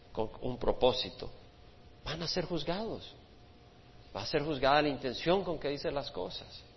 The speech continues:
Y bueno, nosotros somos lavados por la sangre de Cristo, si no todos nos condenamos, hermano.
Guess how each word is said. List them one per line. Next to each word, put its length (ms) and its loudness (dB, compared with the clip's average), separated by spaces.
Y 280 4
bueno, 300 12
nosotros 480 4
somos 280 0
lavados 380 6
por 120 -2
la 80 0
sangre 320 0
de 60 -6
Cristo, 280 -6
si 140 -6
no 120 -4
todos 280 0
nos 120 -4
condenamos, 520 -2
hermano. 360 -12